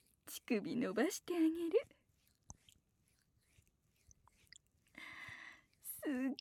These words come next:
ごい反応。チンポオナニーでも、おまんこ顔に押し付けられても、そうはならなかったのに。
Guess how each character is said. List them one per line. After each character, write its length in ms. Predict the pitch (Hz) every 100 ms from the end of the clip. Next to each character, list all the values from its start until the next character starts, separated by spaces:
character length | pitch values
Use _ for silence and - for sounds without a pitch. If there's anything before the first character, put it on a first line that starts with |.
| - -
ご 60 | 302
い 20 |
反 80 | 403 453 605 - 466 440 427 440 440 440 453 480
応。 60 | - _ _ _ _ _ _ - _ _ _ _ _ _
チ 260 | - 196 196
ン 100 | 214
ポ 140 | -
オ 20 | 240
ナ 320 | 240 254 254
ニ 240 | 240 196
ー 40 | 170
で 120 | 170
も、 480 | 180 233 220 208 220 - - - -
お 140 | 226
ま 160 | 220 240
ん 140 | 370
こ 140 | 285
顔 300 | 233 165 196
に 160 | 269 381
押 140 | 269
し 80 | 226
付 220 | - - 359
け 20 |
ら 80 | 403
れ 120 | 427
て 120 | -
も、 300 | 262 240 233 226 - - -
そ 240 | - 262 240
う 20 |
は 120 | -
な 180 | - -
ら 100 | -
な 140 | 453
か 140 | 480 403
っ 40 |
た 180 | 381 359
の 140 | 330 302
に。 560 | 294 262 233 285 320